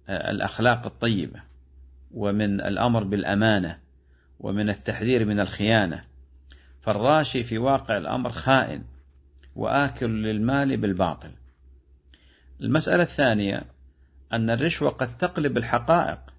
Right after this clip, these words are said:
وهذا هو الواقع، خاصة إذا كان في القضاء، ولذلك النبي عليه الصلاة والسلام لعن الراشي والمرتشي في الحكم.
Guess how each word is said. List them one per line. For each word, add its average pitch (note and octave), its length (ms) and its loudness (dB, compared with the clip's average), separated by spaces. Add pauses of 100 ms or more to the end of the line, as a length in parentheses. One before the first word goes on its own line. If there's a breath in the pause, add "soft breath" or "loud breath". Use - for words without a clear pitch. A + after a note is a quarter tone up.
(240)
وهذا C#3 340 0
هو D#3 120 2
الواقع، D#3 520 2 (1080 soft breath)
خاصة E3+ 920 2 (340)
إذا B2 180 0
كان D#3 340 2
في B2 80 -4
القضاء، B2+ 540 0 (580)
ولذلك C3+ 480 0
النبي A2+ 300 2
عليه G#2+ 200 2
الصلاة G#2 440 -2
والسلام F#2+ 540 -4
لعن A#2+ 320 2
الراشي A#2 460 2
والمرتشي A#2+ 640 -2
في B2 100 -4
الحكم. B2 420 0